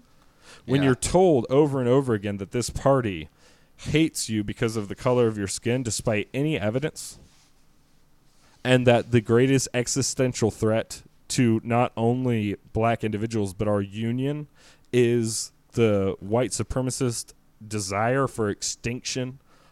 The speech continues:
Speaker 1: of other races or, or e-, excavation of them at a minimum, then,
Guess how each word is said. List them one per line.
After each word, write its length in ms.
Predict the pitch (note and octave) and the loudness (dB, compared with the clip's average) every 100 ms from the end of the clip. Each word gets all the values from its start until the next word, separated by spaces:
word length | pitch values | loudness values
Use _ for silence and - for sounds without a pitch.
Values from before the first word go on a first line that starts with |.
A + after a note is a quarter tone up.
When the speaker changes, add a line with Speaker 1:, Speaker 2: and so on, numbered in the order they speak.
| _ | _
Speaker 1:
of 200 | A2+ G#2 | -2 0
other 260 | A#2 A#2 G#2+ | 0 0 0
races 500 | G2+ A#2 - C3 G#2+ | 0 -2 -2 -4 -4
or, 200 | - G#2 | -2 -2
or 440 | F#2 G2+ - A#1 A2 | 0 -2 -4 -8 -10
e-, 100 | - - | -10 -8
excavation 720 | A#2 - - G2 G#2+ A2 B2+ | -6 -4 -4 -2 -4 -4 -2
of 140 | A#2 A2+ | -4 -2
them 180 | A#2 | -6
at 120 | G2 G2 | -6 -8
a 60 | |
minimum, 460 | F#2 A2 C#3 C#3+ D3+ _ _ _ _ _ _ _ _ _ _ _ _ _ _ _ _ _ _ _ _ _ | -6 -6 -4 -6 -10 _ _ _ _ _ _ _ _ _ _ _ _ _ _ _ _ _ _ _ _ _
then, 500 | A2 C3 C3+ C3 B2 | -6 -2 -2 -2 -8